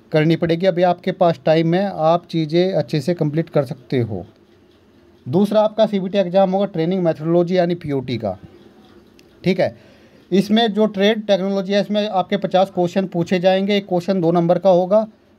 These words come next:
हंड्रेड मार्क्स का ये होगा। ट्रेनिंग मेथोडोलॉजी में आपके पचास क्वेश्चन आएंगे,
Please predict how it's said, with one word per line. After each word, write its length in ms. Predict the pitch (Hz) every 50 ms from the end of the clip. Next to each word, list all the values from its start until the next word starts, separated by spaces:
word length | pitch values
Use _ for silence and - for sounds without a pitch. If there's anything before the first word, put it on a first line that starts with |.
| _
हंड्रेड 240 | - 147 165 190 175
मार्क्स 240 | 175 175 175 175 -
का 100 | - 190
ये 100 | 180 175
होगा। 360 | 170 151 131 120 117 110 110 - - _ _ - - - - - - - - - - - - _ -
ट्रेनिंग 320 | 202 202 214 240 269 254
मेथोडोलॉजी 500 | 226 214 208 214 196 190 196 190 190 208
में 120 | 202 202 208
आपके 280 | 202 196 196 - 208
पचास 320 | 180 180 165 175 175 180 175
क्वेश्चन 380 | - 190 180 180 - 202 196
आएंगे, 320 | 196 196 202 202 202 226